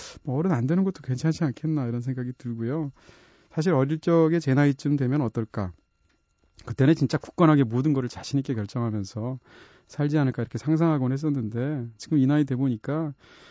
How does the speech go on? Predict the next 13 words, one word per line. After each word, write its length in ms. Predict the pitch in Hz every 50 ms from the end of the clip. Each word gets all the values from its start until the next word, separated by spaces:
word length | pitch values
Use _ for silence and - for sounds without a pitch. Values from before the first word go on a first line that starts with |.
| - _ _ - 104
여전히 380 | 101 131 127 147 165 196 220
중국집 460 | 202 - 165 160 165 156 - 175 151
가도 360 | - 143 135 123 127 127 120 117
짜장면 340 | - 139 147 156 156 147 143
먹을까, 340 | 127 117 110 - - 113 107
짬뽕 320 | 113 135 139 165 151 139
먹을까 280 | 131 123 117 110 - 113
가지고 180 | 110 110 107
백 180 | 101 107 107 -
번 160 | - 139 127
고민하고 380 | 120 120 117 117 110 98 92 92
그렇게 240 | - - - -
되더라고요. 680 | - - 104 - - 123 123 127 135 131 107 98 117 147